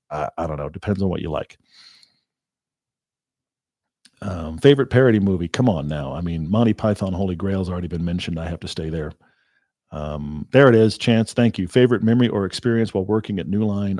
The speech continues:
All of the New Line, um, all of the New Line stuff has really shaped me. All of the Lord of the Rings films were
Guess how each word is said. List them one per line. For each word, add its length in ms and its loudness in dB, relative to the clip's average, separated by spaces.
All 500 0
of 180 -4
the 80 -6
New 220 0
Line, 480 -2
um, 500 -10
all 180 6
of 60 2
the 80 2
New 180 2
Line 280 0
stuff 540 -6
has 220 -8
really 280 -6
shaped 400 -14
me. 320 -6
All 200 -4
of 80 -4
the 60 -4
Lord 200 -6
of 40 -6
the 60 -8
Rings 280 -6
films 380 -8
were 240 -10